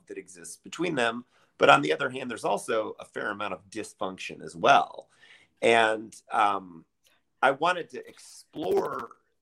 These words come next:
the kind of love that exists between, you know, members of an immediate family,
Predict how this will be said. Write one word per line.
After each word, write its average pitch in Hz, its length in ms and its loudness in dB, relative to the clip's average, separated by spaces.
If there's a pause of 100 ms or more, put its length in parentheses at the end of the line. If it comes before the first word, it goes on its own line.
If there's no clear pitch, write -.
the 120 80 -10
kind 160 280 -6
of 127 100 -12
love 120 300 -4
that - 100 -8
exists - 680 -8
between, 123 840 -2 (420)
you - 120 0
know, 95 180 4 (120)
members 131 440 2
of 101 120 -4
an 98 80 -2
immediate 92 420 -8
family, 139 640 0